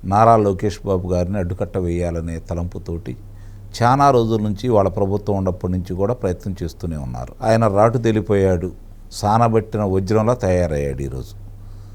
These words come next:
తెలుగుదేశం పార్టీకి నారా చంద్రబాబు నాయుడు గారి తర్వాత అందరి మనసుల్లో కూడా ఎలాంటి, అంటే, కింద స్థాయి కార్యకర్త నుంచి నాయకుల వరకు కూడా ఈరోజు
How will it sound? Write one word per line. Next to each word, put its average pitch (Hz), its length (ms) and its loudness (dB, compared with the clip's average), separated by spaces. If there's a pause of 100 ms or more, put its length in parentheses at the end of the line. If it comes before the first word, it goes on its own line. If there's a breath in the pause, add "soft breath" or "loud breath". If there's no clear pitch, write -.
(260 loud breath)
తెలుగుదేశం 123 500 4
పార్టీకి 104 720 -2 (560 soft breath)
నారా 120 260 6 (100)
చంద్రబాబు 110 420 2
నాయుడు 98 220 0
గారి 98 180 0 (100)
తర్వాత 92 640 0 (140)
అందరి 113 440 4
మనసుల్లో 101 640 0
కూడా 117 340 0 (380)
ఎలాంటి, 107 760 2 (100)
అంటే, 98 360 2 (360)
కింద 104 180 0
స్థాయి 107 360 2
కార్యకర్త 98 520 -2
నుంచి 101 260 -4
నాయకుల 95 380 0
వరకు 95 300 0
కూడా 104 320 0 (600 soft breath)
ఈరోజు 123 500 2